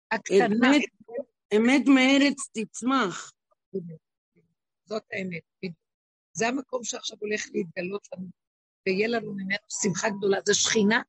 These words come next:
Speaker 1: שתמיד קיימת בתוכנו, שכינה של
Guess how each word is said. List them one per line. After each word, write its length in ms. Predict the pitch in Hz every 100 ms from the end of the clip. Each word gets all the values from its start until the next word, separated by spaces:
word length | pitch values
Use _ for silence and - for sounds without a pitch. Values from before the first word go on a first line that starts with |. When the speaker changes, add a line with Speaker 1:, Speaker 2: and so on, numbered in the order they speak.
| _ _
Speaker 1:
שתמיד 560 | - 254 - 214 208 480 -
קיימת 360 | - 381 330
בתוכנו, 580 | 202 208 208 - 202 208 - _ _ _ _ _ _ -
שכינה 440 | - 233 226 262
של 240 | - 254